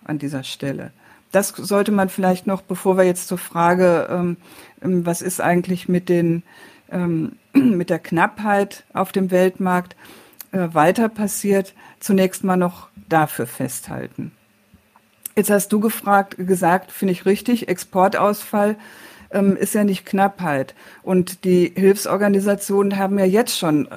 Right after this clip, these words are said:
äh, die Portionen, äh, halbiert. Ja, wieso das eigentlich? Deren Probleme bestehen eigentlich im Moment weniger darin, dass die, ähm, tatsächlich schon physisch Weizenknappheit haben,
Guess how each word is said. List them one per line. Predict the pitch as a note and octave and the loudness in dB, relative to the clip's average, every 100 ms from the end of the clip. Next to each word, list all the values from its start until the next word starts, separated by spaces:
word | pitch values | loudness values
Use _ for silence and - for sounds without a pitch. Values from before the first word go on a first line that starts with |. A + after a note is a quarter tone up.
| - | -10
äh, | F#3 E3+ | -4 -4
die | E3+ | -4
Portionen, | - F3 - F3 E3 D#3+ | -4 -6 -2 -2 0 0
äh, | - | -2
halbiert. | - E3 E3 E3 D#3 D3+ C#3 - - | -8 -8 -4 -4 -4 -2 -4 -6 -4
Ja, | F3+ D#3+ D#3+ | 0 0 0
wieso | E3 F#3+ | -4 -2
das | G#3 A3+ - | 0 -2 -4
eigentlich? | C#3+ C#3 C#3+ - C#3+ - - - - - - - _ - | -4 -4 -6 -6 -10 -10 -18 -20 -20 -20 -20 -20 _ 0
Deren | F#3+ A#3 B3+ B3 - | 4 6 4 0 -6
Probleme | - G#3+ G3 G3+ A3+ A3+ | -8 -6 0 2 4 2
bestehen | G#3 - G#3 A3 | -2 -2 0 0
eigentlich | - F#3+ F#3+ F#3+ | 0 -4 -4 -6
im | F#3+ | -2
Moment | F3+ E3 D#3+ G3+ B3 - | -2 0 0 0 -2 -2
weniger | E3+ A3+ C4+ F#3 E3 | 2 4 4 2 -2
darin, | D#3+ D#3 E3 F#3+ A#3 B3+ _ - - _ | -2 -2 -2 -2 -2 -4 _ -20 -20 _
dass | G3 F#3+ - | 0 0 -2
die, | G3 F#3+ F#3+ F#3+ _ _ _ _ _ - - | -2 0 0 -2 _ _ _ _ _ -16 -6
ähm, | - F3+ E3+ - | -2 -2 -4 -4
tatsächlich | F#3+ - F#3+ - G3+ F#3 | -4 -2 -4 -2 -4 -4
schon | - F3+ F3 F3 - _ _ _ | -4 -2 -2 -4 -8 _ _ _
physisch | - - A3 B3 B3 C#4 - - _ _ _ _ _ _ _ _ | -8 2 4 4 2 -4 -6 -10 _ _ _ _ _ _ _ _
Weizenknappheit | - D#3 D#3+ G3 - A3+ A#3 A3+ _ - F#3 G3+ - - - G#3 G3+ | -8 0 0 0 0 0 0 -4 _ -4 -2 -2 -4 -16 -4 -2 -2
haben, | G#3 G#3+ A3 A#3+ | -2 0 0 0